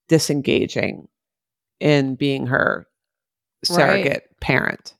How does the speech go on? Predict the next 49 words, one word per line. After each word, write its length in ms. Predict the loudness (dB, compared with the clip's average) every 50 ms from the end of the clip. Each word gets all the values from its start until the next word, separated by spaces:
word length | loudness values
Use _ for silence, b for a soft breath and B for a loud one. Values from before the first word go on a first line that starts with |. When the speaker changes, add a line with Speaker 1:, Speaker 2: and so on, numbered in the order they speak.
| _ _ _ _ _ _ _ -8
Speaker 2:
That's 260 | -8 -8 -6 -4 -4
ver-, 260 | -2 -2 -2 -4 -4 -2
very 240 | -2 -2 -2 -2
possible. 520 | -4 -4 -4 -4 -4 -6 -8 -10 -8 -6 -4
Speaker 1:
Starting 400 | -2 0 2 2 2 0 0 -2
her 140 | -2 -2 -2
own 120 | -4 -4
family. 440 | -2 -2 0 0 0 -2 -4 -4 -4
So 120 | -4 -2 0
maybe 220 | 0 0 0 0
it 40 | -2
was 120 | -2 -2
more 160 | -4 -4 -4
of, 80 | -4 -6
like, 240 | -8 -8 -8 -10 _
this 160 | -6 -6 0 0
wasn't 280 | 0 0 2 -2 -2
this 180 | -2 -4 -2 -4
occasion, 600 | -6 -6 -6 -2 -2 0 0 0 -2 -2 -2 -2
but 140 | -2 -2 -2
this 140 | -2 -4 -4
occasion 540 | -6 -2 0 0 0 0 0 -2 -4 -4 -6
is, 160 | -4 -2 0
like, 260 | 0 0 0 -4 -8 -8 -4
has 260 | -4 -2 -2 -2 -4 -4 -2
changed 400 | 0 0 0 0 0 -2 -2 -4
the 80 | -2
tone. 440 | -2 -2 -2 -2 -2 -2 -6 -10 -16 _ _ _ _
Speaker 2:
What 140 | 0 2 2
if 120 | 2 2 2
I 120 | 2 4
was 240 | 4 2 2 0 -2
graduating 800 | 0 2 4 4 4 2 2 2 2 2 2 0 0 -2 -4 -2
from 260 | 0 2 2 4 4
a, 160 | 2 2 0 -2 -6 -14 -12 -6
for 240 | -2 0 0 0 -2 -4
a 80 | -8 -2
doctorate 640 | 2 2 2 2 2 0 -2 -2 -2 -2 -2 -2 -2
or 100 | 0 0
a 60 | 2
master's 440 | 2 2 0 -2 -2 -2 -4 -4 -4
degree 440 | -6 -6 -6 -4 -4 -4 -6 -8 -12 -18 _ _
and 180 | -6 -2 0 2
you 180 | 4 4 4
had 140 | 4 2 0
a 60 | -2
trip 220 | -2 -4 -6 -6 -6
to 80 | -8 -8
Greece? 480 | -6 -6 -6 -6 -8 -10 -14 -18 -20